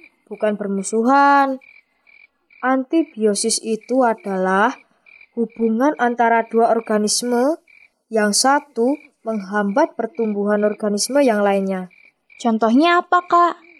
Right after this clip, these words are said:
Speaker 1: Dokter sering memberi resep obat antibiotik, kan? Nah, antibiotik sebenarnya terbuat dari jamur penicillium.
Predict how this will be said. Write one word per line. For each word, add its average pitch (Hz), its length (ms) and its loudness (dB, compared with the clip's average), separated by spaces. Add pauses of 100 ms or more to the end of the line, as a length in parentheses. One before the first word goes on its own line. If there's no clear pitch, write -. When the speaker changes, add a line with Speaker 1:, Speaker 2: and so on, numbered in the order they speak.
(640)
Speaker 1:
Dokter 226 400 -2
sering 262 320 0
memberi 240 480 2
resep 285 320 2 (160)
obat 226 400 -2
antibiotik, 226 720 -6
kan? 196 400 -2 (640)
Nah, 208 320 -4 (300)
antibiotik 240 960 -2 (240)
sebenarnya 233 800 0
terbuat 240 480 -2
dari 214 240 0 (480)
jamur 254 480 2
penicillium. 262 1040 2